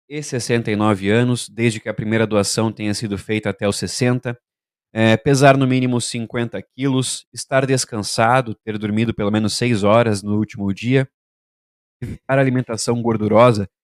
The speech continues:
nas quatro horas que antecedem a vaci-, a doação e também apresentar um documento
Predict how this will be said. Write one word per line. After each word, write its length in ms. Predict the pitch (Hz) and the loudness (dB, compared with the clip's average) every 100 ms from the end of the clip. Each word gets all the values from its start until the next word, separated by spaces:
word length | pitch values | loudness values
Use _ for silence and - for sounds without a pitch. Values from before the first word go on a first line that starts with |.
| _ _ _ 120 | _ _ _ -8
nas 180 | 113 | -8
quatro 360 | - 113 113 113 | -4 -2 0 4
horas 260 | 110 110 - | 6 4 -2
que 100 | 113 | -8
antecedem 760 | 107 104 - 117 131 123 110 | -6 -6 -2 2 2 2 0
a 80 | 101 | 0
vaci-, 340 | 101 98 - | -2 -4 -6
a 240 | - 101 95 | -2 0 0
doação 540 | 104 101 - 123 139 - _ - | 0 -2 -2 -4 -4 -8 _ -6
e 100 | 151 | -4
também 400 | 143 117 120 123 _ _ _ 110 | -2 0 0 -2 _ _ _ -16
apresentar 640 | - 117 110 101 107 107 | -4 -2 0 -2 -2 -2
um 80 | 107 | 0
documento 640 | 107 - 104 107 110 - | -2 -4 -6 -6 -6 -14